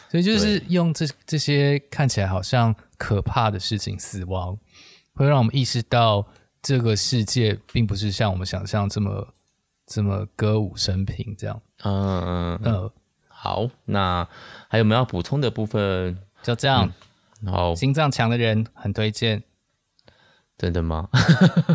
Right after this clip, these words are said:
Speaker 2: <laughs> 对，哦，还是要有心理准备哦。好，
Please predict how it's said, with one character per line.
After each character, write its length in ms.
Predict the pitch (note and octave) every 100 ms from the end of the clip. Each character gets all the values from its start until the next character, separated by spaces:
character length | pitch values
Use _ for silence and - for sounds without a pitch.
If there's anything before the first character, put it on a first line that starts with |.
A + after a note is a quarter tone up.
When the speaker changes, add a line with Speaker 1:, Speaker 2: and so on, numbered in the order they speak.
| - - C3+
Speaker 2:
<laughs> 920 | - B2+ - - - A#3 C4+ G3+ -
对， 460 | F2+ F2 E2 D#2+ D#2 - - -
哦， 440 | F#2 E2+ E2+ E2+ E2 _
还 140 | - G2
是 100 | G2
要 80 | F#2+
有 60 |
心 180 | E2+ F#2+
理 80 | F#2
准 160 | F2
备 160 | E2 F2+
哦。 220 | E2 E2 - _ _ -
好， 260 | - C3